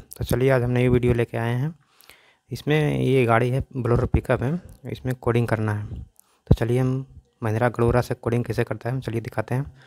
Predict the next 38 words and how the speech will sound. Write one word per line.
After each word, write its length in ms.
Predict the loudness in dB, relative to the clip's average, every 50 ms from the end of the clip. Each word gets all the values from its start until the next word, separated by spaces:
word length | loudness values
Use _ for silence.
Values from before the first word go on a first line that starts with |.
| -20 -20 -20 _ _ _ _ _ _ -4
तो 80 | -2 0
आगे 140 | 2 2 2
बढ़ने 260 | 2 2 2 2 0
से 100 | 0 0
पहले 260 | 0 2 2 0 0 -2 -4 -4 -6 -8 -6 -4
जिन 200 | -2 0 0 2
भाई 140 | 2 2 2
लोगों 180 | 2 2 2 2
ने 80 | 0
हमारे 160 | 0 -2 -4
चैनल 200 | -4 -4 -6 -4
को 80 | -2 -2
सब्सक्राइब 380 | -2 0 0 0 2 2 2 2
नहीं 140 | 2 0
किया 220 | -2 -2 -4 -4 -4
है 100 | -6 -8 _ _ _ _ _ _ _
तो 80 | 0 2
प्लीज़ 260 | 4 4 4 4 2
चैनल 200 | 2 0 0 2
को 80 | 4 4
सब्सक्राइब 380 | 4 4 2 2 2 2 2
कर 120 | 0 -4 -6
दीजिएगा 380 | -6 -4 -2 -2 -2 -2 -4 -8 -10 _ _ _ _ _ -20 _ _ _ _ -8
और 100 | -6 -2
वीडियो 240 | 0 2 4 4 4
अच्छा 220 | 4 4 2 2
लगे 180 | 2 2 2 0
तो 120 | 0 0
लाइक 200 | 2 2 2 2
कर 140 | 0 -4 -4
दीजिएगा। 420 | -4 -4 -2 -2 -2 -2 -4 -4 -6 -6 -6 -6 -6 -8 -12 -14 -18 _ _ _ _ _ _ _ _ _ _ _ -10
चल, 140 | -8 -8 -4
तो 160 | -2 -2 0
चलिए 320 | 0 2 2 2 2 0 -2 -8 -12 -14 -14 -16
चलते 280 | -16 -16 -16 -14 -14 -12
हैं। 180 | -12 -12 -14 -18 _ _ _ _ _ _ _ _ _ _ _ _ _ _ _ _ _ _ _ _ _ _ _ _ _ _ _ _
तो 80 | -10 -6
चलिए 300 | -4 -2 -2 0 -2